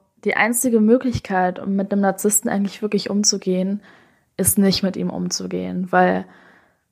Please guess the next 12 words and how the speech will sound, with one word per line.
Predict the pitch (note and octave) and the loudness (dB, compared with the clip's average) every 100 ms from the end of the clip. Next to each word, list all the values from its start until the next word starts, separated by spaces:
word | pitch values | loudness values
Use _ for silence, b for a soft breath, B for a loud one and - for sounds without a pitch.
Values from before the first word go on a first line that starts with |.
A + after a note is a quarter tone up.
| _ - _ _ - | _ -20 _ _ 2
ganz | G#3 A3+ - | 2 4 0
viele | - A3 G#3+ G#3 | 0 0 4 4
Kinder | G3+ - A#3+ A#3+ A#3 A3+ A3 G#3 | 2 2 6 8 8 6 4 2
oder | G3 G3 | 0 -2
Partner | F#3+ - A3 A3+ A#3 A3 G#3+ | -2 4 6 4 2 0 0
oder | G3+ | -2
Freunde | G3+ - G#3 G#3+ A3+ G3+ | -8 -4 -2 0 0 0
haben | G#3 G#3 G3 | 0 0 -2
halt | G#3 | -2
dann | G3+ G3 | -4 -2
das | G3 - | -4 -4
Bedürfnis, | F#3+ G3 G3+ - G#3+ G#3 - | -4 -2 -4 -4 -4 -4 -8